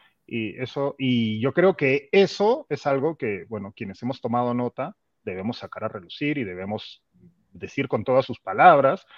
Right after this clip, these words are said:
porque, pues, los revela como cualquier cosa menos como demócratas, ¿no? Y enfrente, evidentemente, pues sí, tenemos esta derecha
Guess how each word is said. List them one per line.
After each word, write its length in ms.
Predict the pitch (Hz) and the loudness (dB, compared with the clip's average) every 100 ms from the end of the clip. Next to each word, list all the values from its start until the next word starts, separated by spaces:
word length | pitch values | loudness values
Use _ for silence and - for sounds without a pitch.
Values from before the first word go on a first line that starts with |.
| - _ _ | -20 _ _
porque, 500 | - 113 - 107 98 - _ _ | -4 -4 -2 -2 -2 -6 _ _
pues, 220 | 113 101 - - | -8 -8 -12 -6
los 220 | 123 120 | -2 0
revela 320 | - 113 151 160 | 2 4 4 4
como 200 | 160 139 | 0 0
cualquier 360 | 107 113 123 | -2 -2 -2
cosa 280 | 147 - 143 _ _ _ _ _ _ _ _ _ | -2 -4 -6 _ _ _ _ _ _ _ _ _
menos 260 | 135 117 | -2 -2
como 220 | - 98 90 | -6 -8 -6
demócratas, 880 | 92 147 135 - - _ 90 87 110 | 0 2 2 -2 -14 _ -16 -14 -10
¿no? 200 | 147 - _ _ _ | -8 -10 _ _ _
Y 140 | 160 | 4
enfrente, 540 | 165 - 220 214 190 202 | 4 8 8 8 6 4
evidentemente, 720 | 175 139 143 147 151 143 131 | 4 2 2 0 0 -2 -4
pues 240 | 151 151 | -6 -8
sí, 340 | - - 185 104 | -6 -4 -4 -4
tenemos 480 | - 107 131 139 - | -6 -4 -2 -4 -8
esta 640 | 123 123 - 139 131 131 123 110 | -10 -10 -6 0 4 4 0 -6
derecha 720 | 104 120 131 - 139 139 139 | -4 -2 -2 -2 -2 -2 -4